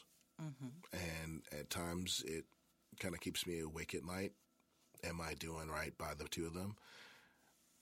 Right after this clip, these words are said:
Speaker 2: Am I doing things right for 'em?
Speaker 1: Yeah.
Speaker 2: Those are things that, to be completely transparent,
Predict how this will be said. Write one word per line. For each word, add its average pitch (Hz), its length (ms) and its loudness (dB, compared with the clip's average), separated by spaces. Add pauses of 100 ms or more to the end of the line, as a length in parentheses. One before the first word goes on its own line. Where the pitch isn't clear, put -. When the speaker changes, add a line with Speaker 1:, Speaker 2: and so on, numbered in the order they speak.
(280)
Speaker 2:
Am 76 140 0
I 71 120 -2
doing 71 260 -4
things - 260 -4
right - 220 -6
for 85 240 -6
'em? 107 140 -4 (520)
Speaker 1:
Yeah. 131 200 0 (200)
Speaker 2:
Those 82 180 2
are 80 60 0
things 78 360 0
that, 71 220 0 (1800)
to 92 120 2
be 85 180 2
completely 87 880 2
transparent, 76 680 0